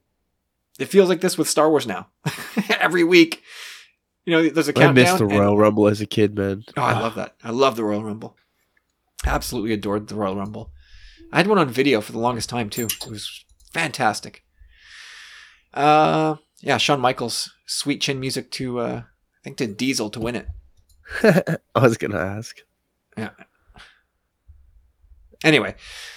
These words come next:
Speaker 1: uh, cool. Check back next week. But yeah, like I said, um, with that Jordan Mason thing, I, I believe that he had episode titles up to episode fourteen.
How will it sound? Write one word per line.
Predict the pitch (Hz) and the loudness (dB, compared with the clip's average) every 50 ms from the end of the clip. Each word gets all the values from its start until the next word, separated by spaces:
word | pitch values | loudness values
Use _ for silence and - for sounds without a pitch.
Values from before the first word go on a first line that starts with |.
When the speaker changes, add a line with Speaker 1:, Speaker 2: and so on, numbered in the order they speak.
| - - - _ _ | -20 -20 -20 _ _
Speaker 1:
uh, | - - 170 180 190 190 | -2 4 6 6 6 6
cool. | 190 - - 285 285 294 - _ _ _ - 165 - - | 4 0 -2 -2 -2 -2 -4 _ _ _ -20 -20 -8 -2
Check | - 185 185 185 | -2 -2 0 2
back | 180 185 185 196 | 0 0 0 -2
next | 196 196 - - | -4 -4 -2 -2
week. | 226 240 240 - - - - _ _ _ _ _ _ _ _ _ _ _ _ _ - | -2 -2 -2 -4 -14 -16 -18 _ _ _ _ _ _ _ _ _ _ _ _ _ -4
But | 156 151 185 | 0 2 6
yeah, | 196 202 160 | 6 6 6
like | 151 156 - | 6 4 2
I | |
said, | 180 196 180 139 | 0 -2 0 2
um, | 123 135 139 135 131 135 _ _ _ _ _ _ _ _ _ _ _ _ _ - - - _ _ - - - - - - | 2 2 2 0 -2 -6 _ _ _ _ _ _ _ _ _ _ _ _ _ -20 -20 -20 _ _ -20 -20 -20 -20 -16 -4
with | 143 147 156 156 | -2 -2 0 0
that | 165 151 | 0 -2
Jordan | - 160 160 143 139 | 0 0 -2 0 0
Mason | 143 165 185 185 | -2 -2 -2 -4
thing, | - - 123 - - | -6 -8 -10 -6 -4
I, | 127 127 123 117 - _ _ _ | -4 -4 -4 -6 -12 _ _ _
I | - 123 127 | -6 -4 -4
believe | 117 - - 123 120 123 127 131 175 220 233 165 117 98 104 104 104 - - _ _ _ _ _ _ _ _ _ _ _ _ _ _ | -4 -4 -4 -4 -4 -4 -4 -4 -2 -2 -2 -2 -4 -6 -10 -12 -18 -20 -20 _ _ _ _ _ _ _ _ _ _ _ _ _ _
that | - 127 127 - | -2 -2 -2 -2
he | 135 131 | -6 -4
had | 143 143 139 - | -4 -4 -2 -4
episode | 147 143 - 156 147 - 143 135 139 | -8 -6 -6 -6 -2 -2 -2 -2 -2
titles | - 139 127 131 127 123 - | -2 -2 0 0 -2 -4 -4
up | - 135 131 - _ | -4 -6 -6 -6 _
to | - 147 131 120 - - _ _ _ _ _ - | -10 -10 -8 -10 -14 -20 _ _ _ _ _ -8
episode | 123 123 - - 135 - - 131 123 - | -8 -8 -8 -10 -8 -6 -6 -6 -6 -6
fourteen. | - - - 120 113 - - - - - 143 123 104 - 110 107 | -12 -6 -4 -4 -4 -4 -6 -12 -12 -12 -12 -12 -12 -14 -18 -20